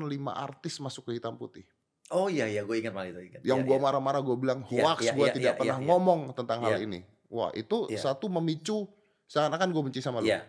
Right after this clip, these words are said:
Speaker 2: Ada nama gue salah satunya
Speaker 1: Ada nama
Speaker 2: tadi.
Speaker 1: lu satu-satunya. Eh, Lucinta Luna. <laughs>
Speaker 2: Oke, oke. Jadi gue se-, sama Lucinta Luna
Speaker 1: Sama,
Speaker 2: sama ya?
Speaker 1: ah.
Speaker 2: Oke, oke.
Speaker 1: Kedua, kedua adalah gua itu sering banget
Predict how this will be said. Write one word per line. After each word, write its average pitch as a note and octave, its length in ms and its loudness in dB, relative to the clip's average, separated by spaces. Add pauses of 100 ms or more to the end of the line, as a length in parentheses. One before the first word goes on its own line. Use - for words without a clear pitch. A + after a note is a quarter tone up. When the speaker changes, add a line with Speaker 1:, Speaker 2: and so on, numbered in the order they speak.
(540)
Speaker 2:
Ada B2+ 160 0
nama C3 180 2
gue C#3 140 4
salah B2 180 2
satunya A2+ 200 2
Speaker 1:
Ada C3 100 8
nama D#3 140 10
Speaker 2:
tadi. E3 100 10
Speaker 1:
lu B2+ 80 8
satu-satunya. G2+ 500 -4 (920)
Eh, A2+ 520 2 (140)
Lucinta C3+ 340 6
Luna. D#3 280 10 (200)
<laughs> F3+ 200 6
Speaker 2:
Oke, C3 200 6 (120)
oke. A#2+ 240 4 (480)
Jadi D#3+ 160 4
gue F#3+ 100 6
se-, D#3+ 160 -2
sama B2+ 300 2
Lucinta B2+ 320 -4
Luna B2 100 -6
Speaker 1:
Sama, C#3 60 0
Speaker 2:
sama E3+ 260 10
ya? A2 140 8
Speaker 1:
ah. C#3+ 100 2
Speaker 2:
Oke, - 160 -6
oke. - 200 -8 (100)
Speaker 1:
Kedua, F3+ 460 6 (480)
kedua D3 420 4 (140)
adalah C3+ 500 2 (500)
gua C#3 320 6
itu F#3 240 0
sering G#3 400 0
banget D3 380 2